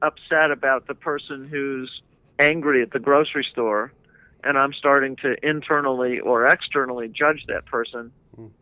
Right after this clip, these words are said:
Speaker 1: it's actually on me.
Speaker 2: Hmm.
Speaker 1: It's not on the other person.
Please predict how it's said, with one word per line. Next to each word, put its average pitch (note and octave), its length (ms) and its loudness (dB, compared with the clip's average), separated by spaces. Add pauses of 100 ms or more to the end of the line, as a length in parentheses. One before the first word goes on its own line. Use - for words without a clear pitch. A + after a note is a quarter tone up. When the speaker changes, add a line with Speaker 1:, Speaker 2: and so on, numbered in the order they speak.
(120)
Speaker 1:
it's D3 160 0
actually D#3 420 4
on A2 300 -2
me. A#2+ 320 -10 (720)
Speaker 2:
Hmm. A2+ 100 -20 (920)
Speaker 1:
It's C#3+ 200 -2
not D3 200 6
on B2 100 2
the A#2 100 -4
other G#2 120 -4
person. - 400 -6